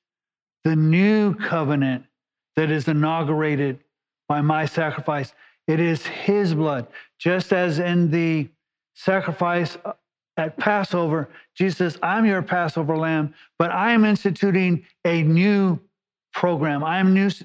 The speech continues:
institu-, instituting a new covenant." That covenant isn't one where the high priest would once a year go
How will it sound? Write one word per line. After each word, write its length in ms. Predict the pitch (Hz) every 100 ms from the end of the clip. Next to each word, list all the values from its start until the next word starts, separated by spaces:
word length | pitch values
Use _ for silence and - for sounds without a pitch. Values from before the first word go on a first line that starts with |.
| -
institu-, 500 | 180 180 180 175 175 _ _ -
instituting 580 | 170 - 156 175 170 170 - -
a 120 | 156
new 320 | 156 185 196 190
covenant." 560 | - 190 170 160 143 - _ _ _
That 320 | 135 180 202
covenant 480 | 196 214 208 185 175
isn't 340 | 185 202 196 180
one 400 | 170 175 180 147
where 420 | 170 165 156 - _ _ -
the 100 | 156
high 300 | - 208 208
priest 520 | - 196 185 - - _ _ -
would 160 | 156
once 380 | 147 165 202 -
a 40 | 190
year 360 | 180 180 175
go 600 | 147 170 185 185 175 160